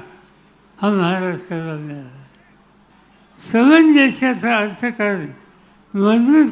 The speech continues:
करण्याची ताकद मुंबईमध्ये आहे आणि तिथल्या मराठी वंशामध्ये आहे, हा इतिहास निर्माण झालेला आहे.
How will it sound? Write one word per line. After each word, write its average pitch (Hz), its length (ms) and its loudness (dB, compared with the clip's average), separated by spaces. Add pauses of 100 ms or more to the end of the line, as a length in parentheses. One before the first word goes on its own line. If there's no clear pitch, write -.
करण्याची 247 500 -4
ताकद 220 500 -2 (680)
मुंबईमध्ये 254 840 6
आहे 175 460 0 (500)
आणि 185 120 -4
तिथल्या 208 420 -2
मराठी 202 580 0
वंशामध्ये 180 920 -2
आहे, 175 280 0 (460)
हा 196 80 -2
इतिहास 175 560 -2
निर्माण 165 360 -6
झालेला 135 540 -14
आहे. 135 100 -20